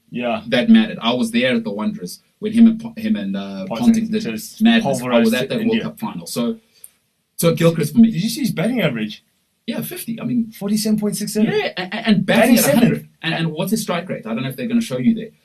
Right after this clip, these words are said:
Speaker 2: But he,
Speaker 1: They
Speaker 2: he's,
Speaker 1: don't really
Speaker 2: he's
Speaker 1: say.
Speaker 2: operating at ninety
Speaker 1: Oh,
Speaker 2: plus.
Speaker 1: stumping catches. Nice.
Speaker 2: And awesome hands, by the way. Had to keep to Gilchrist, to McGill. So it's not like
Speaker 1: Shane Warne.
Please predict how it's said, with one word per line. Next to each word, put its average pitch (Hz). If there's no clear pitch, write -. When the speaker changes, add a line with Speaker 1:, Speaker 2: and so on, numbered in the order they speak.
Speaker 2:
But 156
he, 165
Speaker 1:
They -
Speaker 2:
he's, -
Speaker 1:
don't 165
really 113
Speaker 2:
he's 147
Speaker 1:
say. 160
Speaker 2:
operating 220
at 113
ninety 113
Speaker 1:
Oh, -
Speaker 2:
plus. -
Speaker 1:
stumping 170
catches. -
Nice. 90
Speaker 2:
And 143
awesome 185
hands, 120
by 107
the 95
way. 107
Had 139
to 123
keep -
to -
Gilchrist, 120
to -
McGill. 113
So 131
it's 123
not 143
like 127
Speaker 1:
Shane 117
Warne. 113